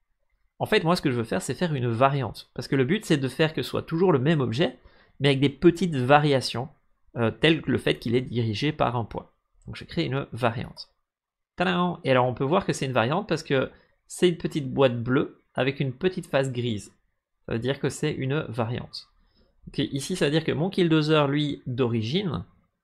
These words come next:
n'a pas besoin de ce script d'I A. Donc, on va le retirer.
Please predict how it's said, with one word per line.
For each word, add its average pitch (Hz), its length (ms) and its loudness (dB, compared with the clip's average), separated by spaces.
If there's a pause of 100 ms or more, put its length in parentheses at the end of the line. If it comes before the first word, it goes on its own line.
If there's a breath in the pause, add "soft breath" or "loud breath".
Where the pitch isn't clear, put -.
(240)
n'a 143 280 2
pas 160 160 6
besoin 123 360 2
de 135 120 0
ce - 140 -6
script - 360 -4
d'I 117 220 -2
A. - 40 -4 (540)
Donc, - 120 -14
on - 20 -6
va - 80 -2
le - 60 -4
retirer. 117 400 -6